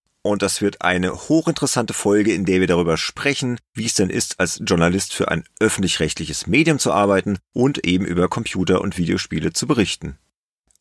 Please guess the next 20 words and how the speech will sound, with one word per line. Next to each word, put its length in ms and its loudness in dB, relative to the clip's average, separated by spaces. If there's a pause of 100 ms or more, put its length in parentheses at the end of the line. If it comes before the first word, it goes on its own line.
Und 200 2
liebe 220 2
Leute, 320 4 (260)
das 240 -2
war's 200 0
dann 100 -2
für 120 -2
heute 220 2
schon. 300 -2 (260)
Hat 140 -4
sehr 160 2
viel 100 -4
Spaß 280 0
gemacht. 280 -2
Wie 80 -2
gesagt, 300 0
sagt 280 0
uns 140 -6
mal 120 2
Bescheid. 460 2